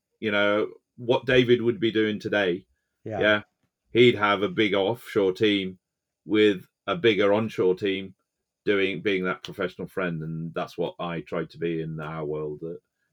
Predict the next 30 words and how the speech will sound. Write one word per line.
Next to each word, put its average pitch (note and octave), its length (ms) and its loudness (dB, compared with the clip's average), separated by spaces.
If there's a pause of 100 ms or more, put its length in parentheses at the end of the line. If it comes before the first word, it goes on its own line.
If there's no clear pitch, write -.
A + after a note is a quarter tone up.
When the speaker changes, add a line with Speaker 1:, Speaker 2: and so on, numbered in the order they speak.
(100)
Speaker 1:
look, F2+ 220 -4 (320)
go, A#2+ 240 0
come D3 180 0
and C3+ 80 6
have B2+ 120 4
a B2 80 4
chat. G#2 340 0 (400)
Just B2 240 0
because A#2+ 260 0
you've G#2 120 -2
had G#2 140 2
a G2 60 -2
chat, G2 320 -2 (540)
you G#2 120 -4
know, G2 100 2
you G2+ 240 0
won't A2 300 4
get A2 220 0
me G2+ 280 -4
sending G2+ 440 -2
you G2 160 2
a F#2 40 2
contract G2 460 -4
next F#2 260 -8
week F#2 240 0
unless F#2 360 -6
you F2+ 220 -8
desperately - 440 -4
want F2+ 280 -4
to. - 200 -10